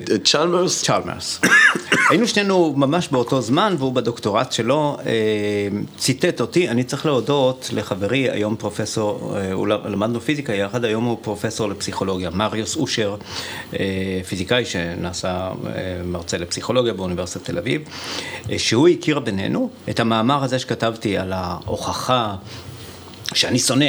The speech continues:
Speaker 2: אני כ-, אני זוכר שכתבתי במאמר, "בוא'נה, אני שונא את ההוכחה הזו, שמישהו יציל אותי ממנה, שמישהו יפריך אותה." הוא נתן לצ'למרס. ודייוויד צ'למרס, אז היה בן עשרים ומשהו, כתב ספר שיצא באוקספורד יוניברסיטי פרס, The Conscious Mind,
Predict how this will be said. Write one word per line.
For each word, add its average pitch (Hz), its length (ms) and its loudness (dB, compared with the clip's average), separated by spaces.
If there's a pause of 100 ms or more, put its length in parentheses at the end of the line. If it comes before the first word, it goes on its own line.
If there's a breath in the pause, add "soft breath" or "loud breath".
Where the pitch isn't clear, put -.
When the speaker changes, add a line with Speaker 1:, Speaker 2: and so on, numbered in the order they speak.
Speaker 2:
אני 117 140 2
כ-, 131 200 0
אני 127 100 4
זוכר 151 180 2
שכתבתי 175 400 0
במאמר, 143 520 2
"בוא'נה, 151 220 4
אני 131 120 2
שונא 127 300 2
את 160 100 -6
ההוכחה 135 360 2
הזו, 127 180 2
שמישהו 135 340 0
יציל 156 340 2
אותי 143 160 0
ממנה, 110 360 0 (260 loud breath)
שמישהו 143 320 0
יפריך 123 360 0
אותה." - 180 0 (400 loud breath)
הוא 214 100 4
נתן 170 220 2
לצ'למרס. 92 640 0 (600 loud breath)
ודייוויד 196 280 4
צ'למרס, 170 440 2
אז 135 140 2
היה 147 160 4
בן 127 160 0
עשרים 135 360 -2
ומשהו, 127 380 0
כתב 131 300 0
ספר 127 360 -2
שיצא 107 480 0
באוקספורד 101 640 0
יוניברסיטי 98 540 -4
פרס, 143 400 -4
The - 100 -6
Conscious - 380 -4
Mind, 107 40 -2